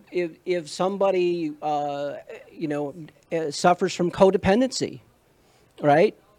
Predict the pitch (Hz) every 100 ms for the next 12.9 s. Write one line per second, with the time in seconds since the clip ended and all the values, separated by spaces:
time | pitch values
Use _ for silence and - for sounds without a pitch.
0 | _ 170 160 165 - 165 185 185 175 170
1 | 165 165 170 160 147 160 165 - 180 170
2 | - 160 143 - 143 151 185 190 170 156
3 | 175 185 165 240 - 170 135 123 135 175
4 | 180 - - 208 247 320 262 202 196 220
5 | 202 196 214 214 - 175 156 151 - -
6 | _ 220 185 208 196 202 185 165 156 175
7 | 180 - 196 196 180 - 175 165 160 160
8 | 147 214 330 - 156 151 151 156 202 208
9 | 185 170 170 165 160 165 165 170 160 156
10 | - 170 160 156 156 160 151 139 - 156
11 | 147 - - 202 143 165 185 160 170 233
12 | 156 151 143 127 131 143 147 135